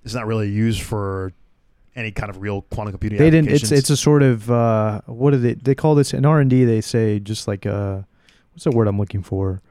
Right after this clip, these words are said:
Speaker 1: Maybe proof of concept or
Speaker 2: Proof of
Speaker 1: something?
Speaker 2: concept,
Speaker 1: Yeah.
Speaker 2: thank you.
Speaker 1: Yeah, so it's just like a random circuit that they
Speaker 2: Yeah.
Speaker 1: built, that they knew that they could build it easily. It uses, like, not gates. You know,
Speaker 2: Yeah.
Speaker 1: not gates,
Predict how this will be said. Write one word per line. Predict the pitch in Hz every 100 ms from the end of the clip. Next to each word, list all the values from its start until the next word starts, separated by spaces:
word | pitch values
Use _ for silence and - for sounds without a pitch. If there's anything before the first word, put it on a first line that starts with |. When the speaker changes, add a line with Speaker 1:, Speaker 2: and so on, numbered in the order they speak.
| _
Speaker 1:
Maybe | 87 -
proof | 131 117
of | 101
concept | 110 113 131 127
or |
Speaker 2:
Proof | 185
of | 180
Speaker 1:
something? | 123
Speaker 2:
concept, | 151 127 110 85
Speaker 1:
Yeah. |
Speaker 2:
thank | 120 104
you. | 98 90 -
Speaker 1:
Yeah, | 143 98 90
so | - 147
it's |
just | 175 156
like | 160
a | 127
random | 127 139 135 120 110 107 -
circuit | - 117 101 104 -
that | 101
they | 92
Speaker 2:
Yeah. | 113 101
Speaker 1:
built, | 90 - - -
that | 120
they | 143
knew | 131 139 151
that | 143
they | 135
could | 127 120 98
build | 123
it | 117 135
easily. | 123 117 113 117
It | 120
uses, | 127 120 110
like, | 98
not | 101 107 107
gates. | 110 101 -
You | 123
know, | 117
Speaker 2:
Yeah. | 110
Speaker 1:
not | 110 101 95
gates, | 113 110 - -